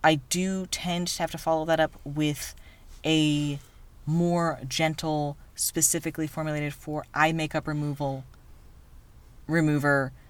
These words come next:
on a cotton ball that I rub over my eyes to get my, uh, I use grease paint for my eyeliner as well, before my eyeliner and for, uh,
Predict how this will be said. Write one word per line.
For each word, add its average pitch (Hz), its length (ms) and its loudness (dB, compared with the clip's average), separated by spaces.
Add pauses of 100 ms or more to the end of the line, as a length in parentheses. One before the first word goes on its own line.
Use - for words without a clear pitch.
(260)
on 147 420 6
a 139 380 2 (260)
cotton 165 340 4
ball 143 380 4 (1040)
that 147 360 10
I 143 160 4
rub 143 320 4 (120)
over 143 240 0
my 147 200 2
eyes 139 280 2
to 151 100 -6
get 139 220 -4
my, 135 420 0 (260)
uh, 123 360 -2 (960)
I 156 200 6 (180)
use 175 240 2
grease 175 300 2
paint 156 320 -4 (100)
for 151 560 0
my 151 120 2
eyeliner 143 600 2
as 135 160 -2
well, 147 360 0 (380)
before 143 480 0 (220)
my 139 180 0
eyeliner 165 560 2
and 139 240 -2
for, 135 680 -6
uh, 131 200 -2